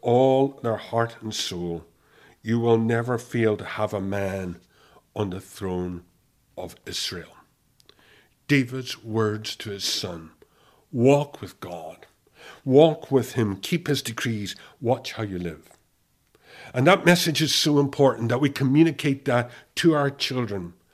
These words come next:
that we don't just assume that in a, a vacuum that they would absorb it, or that it's the responsibility of the church, or that it's the responsibility of a professional preacher, or whatever it might be.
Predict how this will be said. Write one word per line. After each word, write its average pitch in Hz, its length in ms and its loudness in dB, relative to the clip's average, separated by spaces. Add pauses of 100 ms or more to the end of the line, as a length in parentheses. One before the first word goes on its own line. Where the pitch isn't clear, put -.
(260)
that 147 120 2
we 156 80 6
don't 180 280 4
just 180 180 -4
assume 151 560 6
that 139 180 4
in 135 300 2
a, 120 160 0 (240)
a 123 80 2
vacuum 131 720 0
that 127 140 0
they 135 80 0
would 120 140 0
absorb 107 540 0
it, 101 180 -2 (160)
or 147 140 6
that 139 180 4
it's 139 200 -4
the 147 80 -2
responsibility 147 1040 0
of 131 220 -6
the 120 100 -6
church, - 580 -4 (220)
or 143 240 8
that 147 160 6
it's 127 140 -4
the 151 60 0
responsibility 143 880 0
of 120 140 -2
a 123 80 0
professional 127 580 -2
preacher, 127 480 -2 (160)
or 139 140 2
whatever 139 320 4
it 143 80 -2
might 123 200 0
be. 113 140 0